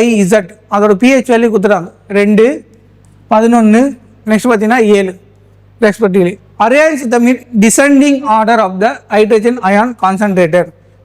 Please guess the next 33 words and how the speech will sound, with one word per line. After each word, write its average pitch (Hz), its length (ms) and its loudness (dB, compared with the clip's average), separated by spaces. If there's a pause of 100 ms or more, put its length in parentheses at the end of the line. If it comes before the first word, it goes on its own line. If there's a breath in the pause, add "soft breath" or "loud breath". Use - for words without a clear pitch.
ஹைட்ரஜன் 208 520 0
அயான் 214 340 -2
கான்சன்ட்ரேஷன் 190 640 -2 (120)
அப்படின்னு 196 280 0
சொல்லிட்டாங்க. 175 320 -2 (420 soft breath)
எக்ஸ், 240 340 -2 (160)
ஒய் 240 180 2 (120)
மற்றும் 220 260 0
Z 208 240 0
அப்படின்ற 220 320 0 (340)
பி 254 140 2
ஹெச் 233 240 -2
மதிப்புல 214 340 0 (160)
ஒரு 202 140 4 (320)
மூணு 220 260 2
வேல்யூ 220 220 0
கொடுத்துட்டாங்க. 170 400 -2
அப்ப 185 180 -2
எக்ஸோட 262 280 -2 (100)
வேல்யூ 226 240 0
என்னன்னு 208 220 -2
பாத்தீங்கன்னா, 196 340 -4
பி 226 120 4
ஹெச் 202 180 -4
வேல்யூ 196 220 2 (720)
ரெண்டு, 220 280 4 (840)
ஒய்க்கு 240 320 0
பாத்தீங்கன்னா 208 400 0 (400)
பதினொன்னு, 214 500 2 (480)
Z-க்கு 220 420 0
பாத்தீங்கன்னா 190 320 -2 (300)
ஏழுன்னு 226 300 2
கொடுத்துட்டாங்க. 180 360 -2